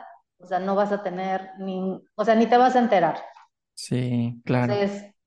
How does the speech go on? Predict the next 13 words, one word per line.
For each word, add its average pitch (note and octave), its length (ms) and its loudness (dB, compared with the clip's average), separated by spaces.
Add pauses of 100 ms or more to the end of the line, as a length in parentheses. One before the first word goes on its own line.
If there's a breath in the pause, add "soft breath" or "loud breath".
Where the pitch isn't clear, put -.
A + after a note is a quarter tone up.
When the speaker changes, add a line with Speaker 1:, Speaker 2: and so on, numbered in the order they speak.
Speaker 1:
también F#3+ 340 -6
puede G3 220 4
ser F3+ 440 2
como F3+ 200 -6
que F3 80 -6
personas G3+ 400 0
así G3+ 200 0
que, G3 400 -2 (180)
que - 80 -16
quieran G#3+ 200 2
recibir G#3+ 340 4
su A3 140 0
dinero B3 500 2